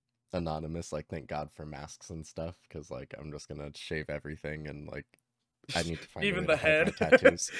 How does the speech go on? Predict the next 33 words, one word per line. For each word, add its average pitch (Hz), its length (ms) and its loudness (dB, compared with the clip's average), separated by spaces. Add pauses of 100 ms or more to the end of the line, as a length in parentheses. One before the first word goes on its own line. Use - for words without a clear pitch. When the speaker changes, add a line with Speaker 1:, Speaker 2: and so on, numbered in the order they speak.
(120)
Speaker 2:
<laughs> - 180 4
Speaker 1:
Yeah, - 200 10
just, 277 220 8 (560)
it's - 100 -20
all 85 160 4
gone. 82 340 -2 (140)
Can't - 240 -12
tell. 85 220 -12 (800)
Speaker 2:
Can't, 202 240 8
Speaker 1:
But, 185 140 2
Speaker 2:
can't 185 200 6
Speaker 1:
uh, 185 40 0
Speaker 2:
tell. 156 160 4
No, 180 260 6
no 185 200 6
hair. 147 300 4 (280)
<laughs> 302 260 2
Completely 214 560 6
Speaker 1:
but 160 260 6
yeah. - 80 0
Speaker 2:
bald. - 300 -2 (1200)
Speaker 1:
Hair 92 180 6
Speaker 2:
I - 40 8
Speaker 1:
empty, 220 260 4
Speaker 2:
mean, - 140 -4 (100)
Speaker 1:
no 87 220 -2
hair, 220 120 4
Speaker 2:
okay, 233 100 0
Speaker 1:
or 220 40 6
head 180 120 0
Speaker 2:
question, 185 400 2
Speaker 1:
empty. 131 160 -8
Speaker 2:
question. 170 460 0